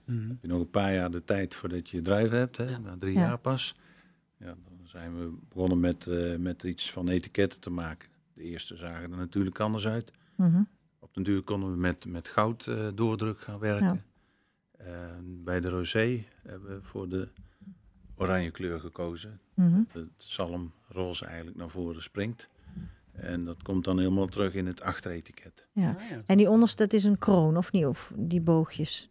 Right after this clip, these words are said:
Speaker 2: Eh, eigenlijk is, eh, het logo, dit, dit
Speaker 3: Mhm.
Speaker 2: zijn eigenlijk, eh, de, de, de ranken.
Speaker 3: Oké.
Speaker 2: De, de, dus de rijen die nu in het
Speaker 1: Ja.
Speaker 2: groot zijn gemaakt,
Speaker 3: Ja.
Speaker 2: dat zijn de druiven.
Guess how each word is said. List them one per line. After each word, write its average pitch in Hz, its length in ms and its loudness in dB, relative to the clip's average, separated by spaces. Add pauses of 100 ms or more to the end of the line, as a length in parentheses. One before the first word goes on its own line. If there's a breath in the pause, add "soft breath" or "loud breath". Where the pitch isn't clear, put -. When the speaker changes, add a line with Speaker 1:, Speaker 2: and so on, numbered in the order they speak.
Speaker 2:
Eh, 104 300 4 (480)
eigenlijk 113 380 0
is, - 280 2
eh, 101 760 4 (300)
het 92 260 -6
logo, 127 440 4
dit, 120 220 0
dit 170 140 4
Speaker 3:
Mhm. 185 100 4
Speaker 2:
zijn 113 160 2
eigenlijk, 98 360 0
eh, 95 80 0
de, 87 460 2
de, 85 340 0
de 90 120 -4
ranken. 123 480 4 (460)
Speaker 3:
Oké. 190 280 0
Speaker 2:
De, 156 100 0
de, 101 220 -2
dus 95 180 0
de 95 100 4
rijen 98 320 4
die 95 120 6
nu 95 260 6
in - 100 2
het 90 100 4
Speaker 1:
Ja. 113 60 -2
Speaker 2:
groot 104 260 6
zijn 120 220 6
gemaakt, 120 340 4
Speaker 3:
Ja. 175 220 2 (300)
Speaker 2:
dat - 100 -10
zijn 90 200 2
de 85 80 4
druiven. 120 560 2